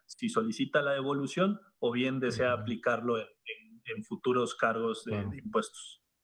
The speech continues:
Speaker 2: Es que este, este tema, digo, ha salido y también para las personas morales, que el, es el vencimiento hoy, así como que se batalla, ¿no? Para las devoluciones y se batalla para el tema del iva. Pero bueno, quiero pe-, pensar que esto,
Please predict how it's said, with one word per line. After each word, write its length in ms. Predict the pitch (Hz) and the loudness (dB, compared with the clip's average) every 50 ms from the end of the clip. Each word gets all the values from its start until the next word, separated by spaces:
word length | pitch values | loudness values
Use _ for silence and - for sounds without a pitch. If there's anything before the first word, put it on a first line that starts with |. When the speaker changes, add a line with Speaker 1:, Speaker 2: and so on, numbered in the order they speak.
| _ _ _ _ _ - | _ _ _ _ _ -14
Speaker 2:
Es 80 | - | -2
que 120 | - 269 254 | 2 2 2
este, 200 | 208 220 240 226 | 4 4 2 2
este 160 | 202 - 247 | 2 2 2
tema, 300 | 202 220 226 214 214 170 | 2 2 2 2 2 2
digo, 180 | 151 147 120 123 | 2 2 2 2
ha 60 | 127 | 2
salido 480 | - 165 156 151 156 160 160 180 170 | 2 2 2 4 2 2 2 2 0
y 100 | 143 120 | 0 -2
también 380 | 107 - 131 135 127 143 156 160 | 0 0 -2 0 2 2 2 2
para 180 | 185 180 156 135 | 2 0 0 0
las 140 | 123 - | -2 -2
personas 320 | - 123 113 147 160 165 160 | -2 0 2 2 2 2 2
morales, 420 | 139 131 127 143 151 151 135 - | 2 2 2 2 2 0 -2 0
que 80 | - 123 | 0 0
el, 160 | 113 110 110 | 0 0 -2
es 220 | - 123 120 120 | 0 0 2 2
el 80 | 151 147 | 2 2
vencimiento 600 | 139 131 127 110 123 123 127 139 143 135 139 127 | 2 2 2 2 2 2 2 2 2 2 2 4
hoy, 140 | 127 139 143 | 4 4 2
así 160 | 127 - 143 | 2 0 0
como 220 | 139 156 147 131 | 0 0 0 0
que 100 | - 135 | 2 2
se 140 | 110 - 131 | 2 2 2
batalla, 480 | 131 131 127 - 170 165 175 170 147 131 | 2 2 0 2 2 2 2 2 2 2
¿no? 160 | 147 156 151 | 0 0 2
Para 140 | 156 139 131 | 2 2 2
las 120 | 127 120 | 2 2
devoluciones 720 | 117 120 117 120 120 120 110 - - 139 143 147 143 120 113 | 2 2 2 2 0 0 0 2 2 2 2 4 2 2 4
y 80 | 131 | 4
se 140 | 113 143 143 | 4 4 2
batalla 500 | 139 131 - - 156 165 170 170 156 143 | 0 0 0 0 0 2 2 0 0 0
para 120 | - 131 | -2 -4
el 40 | 120 | -2
tema 240 | - 147 143 147 143 | 0 0 2 2 2
del 160 | 135 127 135 | 4 4 4
iva. 260 | 147 151 143 131 131 - - - - - - | 4 4 4 2 0 -2 -6 -14 -14 -6 2
Pero 160 | - 131 143 | 2 4 4
bueno, 260 | 151 147 117 92 - - | 4 2 0 -2 -6 0
quiero 240 | - 156 160 160 151 | 2 2 2 2 0
pe-, 140 | 151 143 | 0 0
pensar 400 | 127 131 123 117 - 160 160 147 | 2 2 0 2 2 2 2 2
que 120 | - 156 151 | 2 2 2
esto, 360 | 139 - - 175 170 160 - | 2 2 2 2 2 2 0